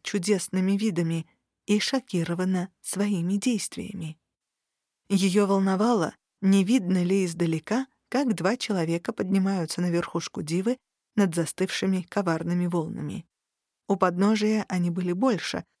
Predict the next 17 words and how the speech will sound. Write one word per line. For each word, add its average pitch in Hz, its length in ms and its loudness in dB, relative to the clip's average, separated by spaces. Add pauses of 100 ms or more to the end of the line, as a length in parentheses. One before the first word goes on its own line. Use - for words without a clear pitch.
словно 233 360 0
не 247 160 2
успели 262 420 0
улечься, 185 640 -2 (280)
успокоиться 185 680 0
перед 170 280 -6
тем, 151 180 -4
как 165 200 -10
застыть. - 540 -8 (1040)
Эстер 247 480 2 (120)
по 226 80 0
глазам 208 480 2
прочитал 185 560 -4
ее 190 300 -2
мысли. 170 500 -6 (760)
"Не 175 160 6
волнуйся", — 180 640 -4